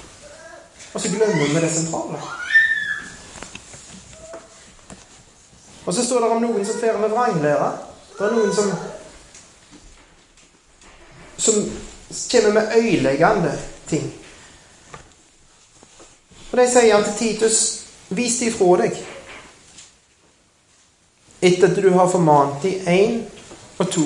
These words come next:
ganger. Ikke bruk resten av livet ditt til å slåss mot deg heller. Vis de fra deg. Ha de fare.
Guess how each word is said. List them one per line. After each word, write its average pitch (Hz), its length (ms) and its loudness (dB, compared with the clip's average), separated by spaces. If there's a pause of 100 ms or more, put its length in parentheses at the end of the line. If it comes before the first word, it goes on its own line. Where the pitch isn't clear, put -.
ganger. 151 320 0 (320)
Ikke 202 240 -2
bruk 175 200 -2
resten 156 360 2
av 151 80 0
livet 131 320 -2
ditt - 160 -4
til - 320 -2
å 120 80 -2
slåss - 400 -2
mot 127 160 -2
deg 110 160 2
heller. - 340 -8 (1500)
Vis 214 240 -2
de 220 80 -2
fra 190 240 0
deg. - 120 -8 (1400)
Ha 170 100 2
de 160 140 -2
fare. 151 300 -2